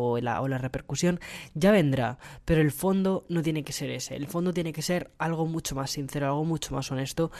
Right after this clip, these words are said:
y con el que la gente, con la que los lectores, en este caso, se vayan a sentir identificados. ¿Y con qué se sienten identificados? Con, oye, quiero formar parte de esta comunidad de personas a las que les gustan estos productos y quieren estar informadas sobre estos productos.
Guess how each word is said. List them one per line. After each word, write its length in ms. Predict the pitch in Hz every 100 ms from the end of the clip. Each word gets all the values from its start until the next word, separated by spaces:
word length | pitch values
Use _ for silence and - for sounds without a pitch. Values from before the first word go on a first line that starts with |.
| - -
y 60 |
con 160 | 143 165
el 120 | 151
que 100 | 151
la 140 | 143 131
gente, 460 | 190 196 175 175
con 180 | 160 147
la 180 | 131 127
que 240 | 135 127 139
los 240 | 156 151
lectores, 600 | 139 - 175 180 139 - - - -
en 120 | 143 147
este 260 | 143 143
caso, 280 | 139 135 151
se 80 | 143
vayan 220 | 135 135
a 80 | 135
sentir 300 | 135 127 143
identificados. 760 | 151 127 127 123 175 185 143
¿Y 200 | 139 123 - - - -
con 120 | 131
qué 80 | 185
se 80 |
sienten 200 | 175 156 143
identificados? 600 | 123 127 - 151 139 -
Con, 160 | 123 -
oye, 240 | 151 143
quiero 220 | - 170
formar 380 | - 151 151 143
parte 280 | 151 147 131
de 60 | 123
esta 200 | 143 131
comunidad 400 | 143 139 135 135
de 120 | 135
personas 600 | 135 127 156 156 160 - - - - -
a 100 | 147
las 180 | 147 -
que 120 | 147
les 220 | 135 131
gustan 460 | 151 147 - 165 -
estos 260 | 135 151
productos 480 | - 151 165 185 175
y 40 | 143
quieren 220 | 143 147
estar 240 | 139 151
informadas 680 | 156 151 131 165 160 120 - - - -
sobre 240 | 160 143
estos 240 | 135 139 127
productos. 500 | 135 131 127 131